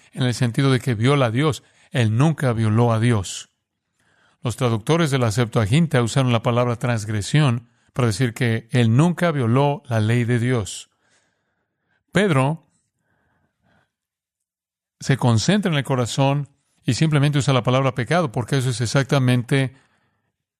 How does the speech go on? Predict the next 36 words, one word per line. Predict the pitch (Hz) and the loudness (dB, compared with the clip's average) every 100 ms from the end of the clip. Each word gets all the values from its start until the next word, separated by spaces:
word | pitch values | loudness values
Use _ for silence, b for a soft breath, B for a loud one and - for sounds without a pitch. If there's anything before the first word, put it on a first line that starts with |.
| _ _ | _ _
lo | 123 113 | 0 0
que | 147 | 0
él | 131 | 0
sabe | 151 147 - | 0 0 0
que | |
Isaías | 120 123 135 107 | -2 0 0 0
quiso | 123 131 | 0 2
decir, | 110 - 151 | 0 2 2
y | |
el | 123 | 2
Espíritu | - 139 - | 2 0 2
Santo | - 123 139 | 2 2 2
lo | 120 | 0
confirma | 107 123 117 | 0 2 2
aquí. | 120 165 120 b - | 2 0 0 b -2
Pedro, | 135 127 | 0 2
bajo | 113 113 | 0 0
la | |
inspiración | 104 120 110 139 | -2 0 0 2
del | 127 | 2
Espíritu | 110 135 117 | 2 0 0
Santo, | 107 123 117 104 | 2 2 2 0
dice | 131 170 131 127 - b b | 2 2 2 0 -4 b b
que | 131 | -2
lo | 117 - | -2 0
que | 120 | -2
Isaías | 107 120 131 | 0 2 2
quiso | 135 117 | 0 2
decir | 113 104 151 135 | 2 2 0 0
fue | - 120 113 - | 0 0 0 -4
pecado. | - 113 120 101 87 _ _ _ _ _ _ _ _ _ _ _ _ _ - | -4 0 0 0 -4 _ _ _ _ _ _ _ _ _ _ _ _ _ -6
Lo | 110 | -6
que | 110 | -4
está | 107 120 | -4 0
diciendo | 117 101 135 165 131 | 0 2 2 2 2
es, | 123 113 - | 0 -2 -8